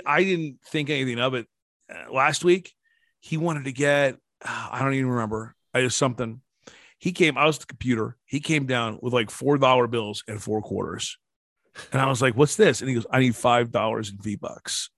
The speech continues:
And I'm like, "For what?" And he was like, "This skin that's on sale for only, like, three hours more."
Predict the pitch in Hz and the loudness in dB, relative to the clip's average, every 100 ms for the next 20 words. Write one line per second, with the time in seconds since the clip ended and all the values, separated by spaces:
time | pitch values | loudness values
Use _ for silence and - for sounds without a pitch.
0 | - 185 202 196 - - 185 143 180 247 | 2 4 6 2 0 2 2 2 2 4
1 | 165 - 151 147 151 135 143 127 - _ | 4 2 2 2 2 4 2 2 -4 _
2 | _ _ - 147 - - - 156 135 120 | _ _ -4 -4 -4 -6 0 0 0 -2
3 | 113 131 123 - 135 139 - 123 - 131 | -4 -2 -2 0 2 2 2 -4 -4 -4
4 | 127 120 117 - 117 123 110 117 113 110 | -4 -6 -8 -6 -2 0 0 0 -2 -6
5 | 110 110 104 139 | -8 -10 -10 -14